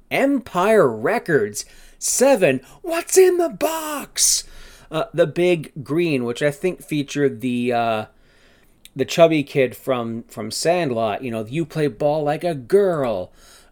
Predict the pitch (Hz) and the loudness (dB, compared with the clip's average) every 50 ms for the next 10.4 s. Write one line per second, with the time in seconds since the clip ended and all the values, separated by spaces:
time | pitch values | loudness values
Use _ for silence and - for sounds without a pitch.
0 | _ - - 135 139 143 - - 147 165 - - - - 190 190 185 156 143 127 | _ -8 -4 -2 -2 -2 2 2 2 2 2 -2 0 2 4 4 4 4 2 2
1 | 131 139 - - - 151 147 139 135 123 - - - - - - 147 165 196 185 | 0 -2 -4 -4 -2 0 2 2 2 0 -2 -8 -16 -14 -6 -2 4 6 6 6
2 | 139 165 156 139 123 110 101 95 - - - _ _ - - 143 - - 175 - | 6 6 4 4 4 2 0 -6 -12 -18 -20 _ _ -10 -10 -4 -2 -2 -2 2
3 | - 185 - - - - - - - _ _ _ _ _ - - 175 214 226 208 | 2 0 0 -2 -6 -20 -20 -20 -20 _ _ _ _ _ 0 2 2 2 2 0
4 | 170 - - - - - - 180 233 262 220 214 - - 131 120 113 110 107 131 | -2 -4 -6 -14 -8 0 4 4 4 6 4 2 2 0 -2 -6 -4 -4 -4 -4
5 | 143 - - 143 135 135 135 127 123 120 117 107 - - - 123 123 120 120 - | -6 -4 -2 -2 -2 0 -2 -4 -4 -4 -6 -6 -8 -6 -4 -4 -2 -4 -4 -8
6 | - - 135 117 120 113 101 - - - 120 113 127 170 175 160 - - _ _ | -8 -8 -6 -2 -2 -2 -2 -2 -6 -10 -8 -6 -6 -6 -6 -8 -12 -14 _ _
7 | _ - _ _ _ _ - - - 131 123 120 120 117 117 113 120 - - _ | _ -20 _ _ _ _ -20 -14 -8 -6 -6 -4 -4 -6 -6 -8 -12 -14 -18 _
8 | - - 139 131 127 135 123 120 117 120 113 104 110 113 110 95 95 - - 123 | -8 -6 -6 -4 -2 -2 -2 -2 -2 -4 -8 -6 -4 -4 -4 -4 -4 -8 -8 -8
9 | 107 107 120 131 147 - _ _ _ 175 185 220 233 240 226 170 127 120 101 95 | -6 -4 -4 -6 -6 -8 _ _ _ -8 -4 0 2 2 2 0 0 -2 -4 -4
10 | 90 80 - - - - - - | -4 -4 -8 -8 -8 -6 -6 -6